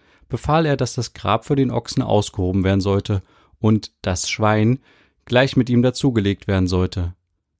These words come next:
Als meine Großmutter sah, was hier geplant war, wurde sie wütend. Sie band sich ihr Kopftuch fest, griff sich einen Rutenbesen und lief durch den Garten, um an den Ort des Verbrechens zu gelangen. Hier waren die beiden Soldaten gerade dabei, ihren unbekannten Kameraden mit zu dem Ochsen zu legen.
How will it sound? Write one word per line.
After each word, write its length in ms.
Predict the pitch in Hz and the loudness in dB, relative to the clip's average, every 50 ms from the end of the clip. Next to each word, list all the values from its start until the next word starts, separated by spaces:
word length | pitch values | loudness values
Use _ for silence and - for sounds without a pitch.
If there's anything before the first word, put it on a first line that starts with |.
| _ | _
Als 180 | - 110 104 - | -2 -2 0 2
meine 200 | 110 101 104 101 | 2 2 2 2
Großmutter 560 | - - 127 147 143 - 113 101 - 104 101 | 0 0 0 0 0 0 -2 0 0 0 0
sah, 320 | 95 107 107 117 120 - _ | 2 2 0 0 0 -4 _
was 180 | - 110 98 - | -4 -4 -4 -4
hier 240 | - - 165 175 160 | -4 -2 -2 0 0
geplant 520 | - 113 - - - 123 123 127 123 - | 0 -4 -6 -4 -2 0 0 0 0 0
war, 260 | 107 101 110 123 120 - | 0 0 0 -2 -4 -2
wurde 200 | - 110 104 101 | 0 0 0 0
sie 220 | 98 107 104 95 | -2 -4 -6 -4
wütend. 440 | 104 101 - - 92 80 - - - _ _ _ _ _ _ _ _ _ | -6 -8 -4 -4 -6 -6 -6 -10 -16 _ _ _ _ _ _ _ _ _
Sie 140 | - - 117 | -4 0 2
band 220 | 123 135 156 156 | 2 2 2 2
sich 160 | - 139 - | 2 0 0
ihr 80 | 131 117 | 0 -2
Kopftuch 560 | - - - 156 - - - - 120 113 - | -2 -2 -4 -4 -4 -6 -6 -4 -4 -4 -4
fest, 420 | - - - 147 160 - - - - _ _ _ _ _ _ _ | -4 -2 -2 -2 -2 -4 -8 -12 -18 _ _ _ _ _ _ _
griff 180 | - 165 170 - | -2 -2 -2 0
sich 240 | - 156 135 - 143 | 0 -2 -2 0 0
einen 160 | 123 117 113 | 2 2 2
Rutenbesen 880 | 110 113 151 196 202 - - 107 95 104 107 113 110 123 139 156 - _ _ _ _ _ | 2 2 -2 -2 0 0 -2 0 2 2 2 2 2 2 0 0 -2 _ _ _ _ _
und 200 | - 104 101 101 | -2 -2 -2 0
lief 220 | 110 117 113 - | -2 -2 -2 -2
durch 180 | - 120 104 - | -2 -4 -4 -2
den 140 | - 123 110 | -2 -2 0
Garten, 400 | - 107 104 107 - - 117 117 | 0 0 0 -2 -2 -4 -4 -2
um 140 | 117 117 | 0 2
an 100 | 120 113 | 2 2
den 140 | 113 113 110 | 2 0 0
Ort 220 | - - 127 135 - | 0 -2 -2 -2 -2
des 120 | - - | -6 -6
Verbrechens 520 | - 147 - - 113 95 - 101 95 - | -6 -6 -4 -4 -6 -4 -4 -6 -6 -6
zu 120 | - - 104 | -8 -6 -4
gelangen. 380 | 98 92 90 87 90 87 85 - _ _ _ _ _ _ _ | -4 -2 0 0 -2 -2 -4 -8 _ _ _ _ _ _ _
Hier 140 | _ - 107 | _ -2 0
waren 160 | 113 113 120 | 2 2 2
die 60 | 117 110 | 2 2
beiden 260 | 110 110 117 120 113 | 2 4 4 4 4
Soldaten 420 | 113 110 110 117 117 120 - - | 2 2 2 2 0 -2 -4 -4
gerade 440 | 104 110 101 - 113 120 127 135 127 | -6 -4 -4 -4 -4 -2 -2 -2 -2
dabei, 420 | - 117 101 104 101 107 120 131 135 - - - _ _ - | -2 -2 0 0 0 2 0 0 -4 -6 -14 -20 _ _ -2
ihren 160 | 120 113 117 | 0 0 2
unbekannten 580 | 139 131 139 151 135 131 - 107 113 131 135 127 | 4 4 2 2 2 0 -2 -2 -2 -2 -4 -6
Kameraden 680 | - - 127 123 123 117 117 127 123 123 120 123 123 120 | -4 -2 -2 0 0 0 0 0 0 0 2 2 2 2
mit 160 | 120 120 - | 2 2 0
zu 140 | - - 127 | -2 -2 0
dem 160 | 127 127 - | 0 0 0
Ochsen 340 | - - - - - 110 - | 0 -4 -4 -2 -2 -2 -2
zu 140 | - - | -2 -2
legen. 320 | 98 95 98 92 95 92 | 0 0 0 0 0 -2